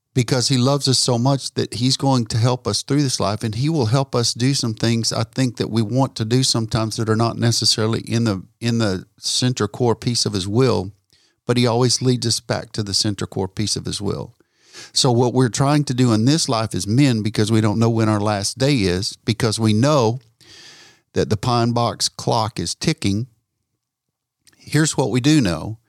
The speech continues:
is that if I am knowing my Father as a beloved son,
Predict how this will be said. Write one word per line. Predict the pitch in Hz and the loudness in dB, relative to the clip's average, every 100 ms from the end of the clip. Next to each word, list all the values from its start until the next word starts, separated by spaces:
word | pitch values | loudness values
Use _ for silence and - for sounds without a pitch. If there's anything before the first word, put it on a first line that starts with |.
| _ - - - - | _ -20 -20 -18 -4
is | 120 104 | -2 0
that | 110 117 - | 0 0 0
if | 107 110 | -2 0
I | 127 147 165 | 0 0 0
am | 127 117 117 | 0 2 4
knowing | 127 135 139 131 117 | 4 4 4 2 2
my | 104 | 0
Father | 101 - 120 117 101 87 - - _ _ _ _ _ | -2 -4 -2 -2 -2 -6 -10 -20 _ _ _ _ _
as | 117 107 | -2 0
a | 107 | 0
beloved | 101 104 113 113 | 0 0 0 -2
son, | 101 117 98 - | -4 -2 -2 -4